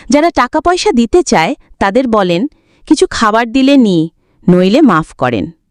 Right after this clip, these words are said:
একদিন এক বিশ্ববিদ্যালয় পড়ুয়া ছেলে, নাম ফাহিম, রোজকার মতো বাস ধরতে যাচ্ছিল। হঠাৎ চোখে পড়ে বৃদ্ধ ভিক্ষুকটি চুপচাপ বসে আছেন,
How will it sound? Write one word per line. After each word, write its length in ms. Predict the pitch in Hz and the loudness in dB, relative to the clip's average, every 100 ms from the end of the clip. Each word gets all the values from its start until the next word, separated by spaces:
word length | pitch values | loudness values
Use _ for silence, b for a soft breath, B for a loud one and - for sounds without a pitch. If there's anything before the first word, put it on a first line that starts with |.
| _ _ b b b b b b - | _ _ b b b b b b -4
একদিন 600 | 208 269 294 240 156 190 b b | -4 -2 -2 0 0 -6 b b
এক 260 | 196 180 | -6 -4
বিশ্ববিদ্যালয় 800 | 170 226 - 349 330 - 311 320 | -4 -4 -4 0 0 2 0 0
পড়ুয়া 440 | 311 202 196 208 220 | 0 0 2 2 0
ছেলে, 440 | - 196 151 127 - _ - | -4 -2 0 -2 -8 _ -4
নাম 220 | 185 190 | -2 -2
ফাহিম, 520 | - 190 190 175 - - b b b b - | -4 -4 0 0 -2 -8 b b b b 0
রোজকার 520 | 220 302 - 349 359 | 0 0 -2 0 2
মতো 260 | 302 254 254 | 2 2 0
বাস 360 | 185 185 196 | 0 -2 -2
ধরতে 360 | 180 185 - 320 | -2 -2 0 0
যাচ্ছিল। 540 | 202 147 - 151 123 - _ _ _ _ _ _ _ | 0 -4 -8 -6 -8 -10 _ _ _ _ _ _ _
হঠাৎ 340 | - 320 480 - | -4 -2 -4 -2
চোখে 340 | - 208 - | -2 -2 -2
পড়ে 360 | - 202 151 190 - _ - | -2 0 0 -4 -10 _ -6
বৃদ্ধ 480 | 180 247 - - 359 | 0 0 0 -2 -2
ভিক্ষুকটি 760 | - 240 - - 320 - 180 262 b b | 0 -2 -2 -4 -4 -2 -4 -4 b b
চুপচাপ 520 | - 320 - - 370 | 0 0 -2 -2 -2
বসে 340 | 254 175 - 170 | 0 -2 -2 -4
আছেন, 400 | 127 - 151 | -4 -6 -8